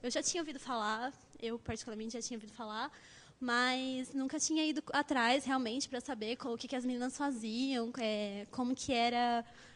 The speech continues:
a parte prática realmente. Então, depois que eles, é, surgiu essa proposta da gente começar em Campinas, que eu fui, fui pesquisar mais a fundo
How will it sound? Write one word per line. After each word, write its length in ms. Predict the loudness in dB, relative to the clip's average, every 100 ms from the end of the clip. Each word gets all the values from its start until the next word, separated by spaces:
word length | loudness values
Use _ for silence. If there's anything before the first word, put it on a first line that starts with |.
| 0
a 200 | 2 6
parte 300 | 6 6 2
prática 480 | 2 4 4 2 0
realmente. 640 | 2 0 0 0 -2 -4 -16 -18 -18 -12
Então, 400 | -8 -4 -2 0
depois 480 | 0 2 2 2 -2
que 640 | -2 2 2 2 0 -2 -6
eles, 440 | -4 -2 -2 -2 -8 -20 -20 -20 -14
é, 200 | -6 -4
surgiu 260 | 0 2 2
essa 160 | 2
proposta 540 | 0 0 6 6 6 4
da 80 |
gente 200 | 4 2
começar 360 | 0 0 0 0
em 60 | 0
Campinas, 680 | -2 -4 -2 0 0 0
que 140 | -2 -2
eu 120 | -2
fui, 200 | -2 -8 -10 -20 -20 -6
fui 220 | -2 2
pesquisar 460 | 2 2 2 0
mais 400 | 0 -2 0 0
a 40 | -4
fundo 560 | -4 -4 -2 0 -2